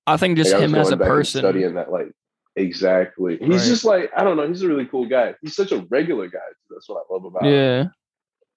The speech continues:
Speaker 2: Uh, M-, Mark Hunter, too, the famous photographer, uh, Cobra Snake. 'Cause he's just like, I'm into that shit, too, of just, like, going to parties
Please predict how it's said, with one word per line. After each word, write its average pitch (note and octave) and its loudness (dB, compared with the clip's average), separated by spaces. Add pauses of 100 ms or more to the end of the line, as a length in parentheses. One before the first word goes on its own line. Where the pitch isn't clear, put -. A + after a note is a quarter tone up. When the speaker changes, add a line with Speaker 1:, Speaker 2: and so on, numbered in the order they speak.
Speaker 2:
Uh, F#2+ 4
M-, G2 -8
Mark G#2+ 0
Hunter, A2 0
too, G#2 -4
the F2 -10
famous G2+ -2
photographer, G2+ -2 (280)
uh, - -12
Cobra G2+ 0
Snake. D#2+ -8 (840)
'Cause G#2+ 2
he's A2 0
just A2+ -2
like, G2 2
I'm C3 4
into C3 2
that B2 2
shit, G#2 -6
too, A#2 -2
of G2 -2
just, F2+ -10
like, F2 -4
going F#2+ -2
to F2+ -6
parties F#2 -4